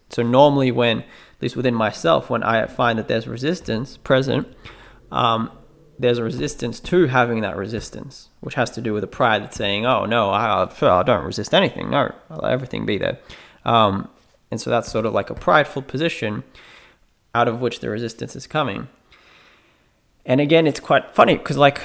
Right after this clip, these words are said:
when I notice these things, I always, it always kinda comes back to, there's not much I can do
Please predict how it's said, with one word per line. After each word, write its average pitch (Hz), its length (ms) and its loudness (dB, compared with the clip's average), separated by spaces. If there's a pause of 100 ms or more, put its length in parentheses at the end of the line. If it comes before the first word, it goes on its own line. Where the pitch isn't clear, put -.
(260)
when 143 140 4
I 135 80 8
notice 185 280 4
these 139 200 -2
things, 131 220 0
I 120 60 4
always, 139 420 2 (1040)
it 139 100 -2
always 147 200 2
kinda 143 220 0
comes 127 260 0
back 120 340 2
to, 123 320 -2 (200)
there's 135 120 -4
not 165 180 4
much 123 180 4
I 123 80 2
can 101 180 -6
do 110 260 -4